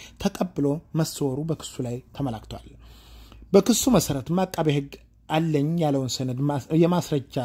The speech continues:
ሰነድ የግል ተበዳዮችን ምስክርነቶች፣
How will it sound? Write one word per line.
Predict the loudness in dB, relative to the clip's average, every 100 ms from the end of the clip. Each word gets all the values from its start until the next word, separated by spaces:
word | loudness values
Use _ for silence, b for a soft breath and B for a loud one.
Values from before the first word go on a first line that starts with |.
| -6 B B B
ሰነድ | -2 0 2 -2 -6 B B
የግል | 2 4 4
ተበዳዮችን | 4 2 2 0 -2 0 2
ምስክርነቶች፣ | 2 -2 -4 -2 -2 -6 -8